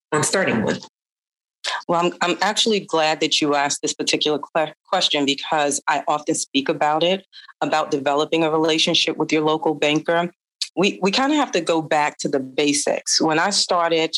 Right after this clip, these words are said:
Speaker 2: uh, everybody knew their local banker. You know, people would <laughs> come in on a daily basis to the bank. It was kinda like the hub of the neighborhood. But I think that, uh, people need to realize bankers are, they help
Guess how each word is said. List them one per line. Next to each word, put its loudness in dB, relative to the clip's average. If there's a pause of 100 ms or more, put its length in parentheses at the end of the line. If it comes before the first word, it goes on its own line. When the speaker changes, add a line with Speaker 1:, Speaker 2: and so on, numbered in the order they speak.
Speaker 2:
uh, 0
everybody 2
knew 4
their 2
local 0
banker. -2
You 2
know, 2
people -2
would 2
<laughs> -2
come 2
in 2
on 2
a 2
daily 2
basis 0
to -4
the 2
bank. 0
It 2
was 0
kinda 0
like 0
the 0
hub 0
of 0
the 4
neighborhood. 0 (500)
But 0
I 0
think 0
that, 0
uh, 2
people -2
need 2
to 0
realize 2
bankers 0
are, 0 (200)
they 2
help 0